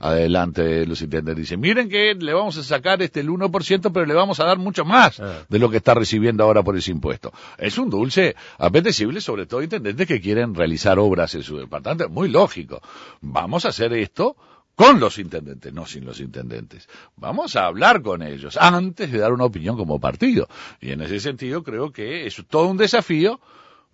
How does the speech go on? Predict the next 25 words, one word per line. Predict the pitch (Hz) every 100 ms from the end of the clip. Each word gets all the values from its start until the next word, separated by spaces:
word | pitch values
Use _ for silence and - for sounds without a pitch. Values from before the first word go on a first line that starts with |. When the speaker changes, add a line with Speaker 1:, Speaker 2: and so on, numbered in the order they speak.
| _ _
Speaker 1:
por | 190 214
temas | 202 190 262
puntuales. | 147 104 185 139 80 - _ _ _ _
Los | 73 90
principios | 131 175 165 240 220 320 254
son | 190 147
los | 131
que | -
nos | 104 -
juntan. | 107 82 69 - 57 _ _ _ _
Temas | 143 196 208
puntuales | 214 185 226 277
también | - - 240 226
nos | -
pueden | 87 80
juntar. | 71 - 64 - - _ _ _ _ _
Ahora, | - 98 117 110 104 -
en | 139 131 123 104 104 98
la, | 87 -
la | 90 82 78
pregunta | 87 120 151 98
que | 76
tú | 71
me | 101 107
hacías, | - 127 180